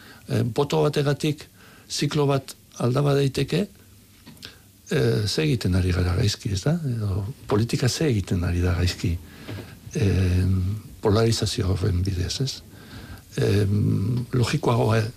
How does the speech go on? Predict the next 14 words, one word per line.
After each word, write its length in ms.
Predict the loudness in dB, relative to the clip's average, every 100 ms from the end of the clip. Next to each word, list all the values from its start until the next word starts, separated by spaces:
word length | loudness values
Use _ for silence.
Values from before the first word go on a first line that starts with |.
| -4
izango 360 | 0 2 2 2
litzake 560 | 2 0 2 2 2 -2 -10 -18 -4
pentsatzea, 600 | 0 0 0 2 2 4
ba, 240 | 4 2 0 -14 -20 -20 -20 -20 -10
em, 840 | -2 2 2 2 2 2 0 0 -4 -12 -10
zikloak 680 | -4 -2 2 2 2 -2 -8 -18 -20 -20 -20 -6
ez 140 | -4 0
direla 420 | 0 2 0 -2 -8 -20 -20 -20 -4
hain, 240 | 0 2 4
e, 400 | 4 2 2 -2 -4
bortizki 760 | 0 0 0 -2 -2 -2 -2 -2 -10 -20 -20 -20 -20 -10
aldatu 500 | -2 0 0 0 0
behar, 240 | 2 2
edo 240 | 2 0